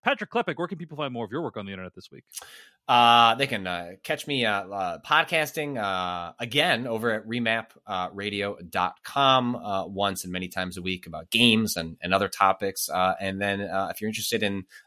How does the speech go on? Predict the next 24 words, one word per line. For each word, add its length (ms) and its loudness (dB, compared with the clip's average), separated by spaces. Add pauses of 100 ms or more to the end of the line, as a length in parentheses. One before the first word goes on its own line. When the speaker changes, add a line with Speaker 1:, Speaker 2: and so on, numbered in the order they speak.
Speaker 2:
a 40 0
newsletter 400 6
I 100 6
call 320 4
at 100 -6
the 80 -12
intersection 640 0
of 100 -6
parenting 680 -2
and 200 -6
gaming, 480 2 (120)
uh, 120 -8
it's 100 -16
called 220 -4
Crossplay, 580 0
and 100 -10
that's 140 -6
at 160 -8
patrick 320 -4
klepek 320 -4 (320)
dot 180 -4
substack 460 -6 (100)
dot 160 -10
com. 260 -12